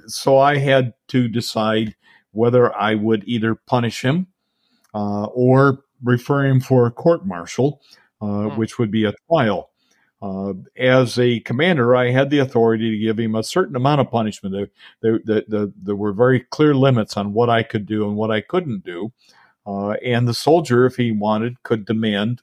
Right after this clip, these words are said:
Speaker 1: a trial by court martial instead of my punishment. Uh, but, you know, that's all. The,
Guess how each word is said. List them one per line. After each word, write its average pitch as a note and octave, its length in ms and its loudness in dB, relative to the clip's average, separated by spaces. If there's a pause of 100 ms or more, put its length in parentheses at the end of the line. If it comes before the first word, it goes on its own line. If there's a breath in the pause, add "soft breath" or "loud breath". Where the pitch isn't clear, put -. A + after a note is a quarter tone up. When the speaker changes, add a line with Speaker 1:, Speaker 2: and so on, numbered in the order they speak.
Speaker 1:
a A#2 100 -2
trial G#2+ 380 0
by A#2+ 160 2
court F#3+ 320 0
martial G#2+ 380 -4
instead G#2 300 -6
of G2+ 80 -4
my G#2 160 -4
punishment. D#3 580 -4 (600 loud breath)
Uh, G2 340 -4 (540)
but, A2+ 360 -2 (280)
you C#3+ 140 -2
know, A#2 160 2 (260)
that's C#3 240 -2
all. C#3+ 240 2
The, A2 220 -4